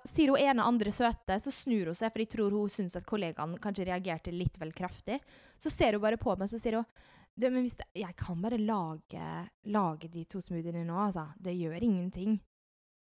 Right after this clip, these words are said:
Altså, det, det går bra. Det er ikke så mye å gjøre, liksom.» <laughs> Og så sier de,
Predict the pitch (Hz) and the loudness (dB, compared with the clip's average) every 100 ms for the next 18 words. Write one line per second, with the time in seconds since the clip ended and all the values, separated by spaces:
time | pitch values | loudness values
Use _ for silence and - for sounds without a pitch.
0 | _ _ - 185 185 175 196 - 185 185 | _ _ -8 -4 -2 -2 -4 -10 -12 -12
1 | 190 185 190 214 202 160 208 - _ _ | -8 -4 -2 0 -2 -2 -4 -6 _ _
2 | 190 - 214 202 175 151 185 220 160 156 | -10 -8 -6 -6 -6 -6 -2 0 0 -2
3 | 170 175 208 359 - _ _ _ - - | -12 -12 -2 -2 -2 _ _ _ -20 -20
4 | - - - - - - - - 359 262 | -2 6 8 8 4 -2 -6 -10 -6 -2
5 | 269 262 202 208 | 0 4 6 4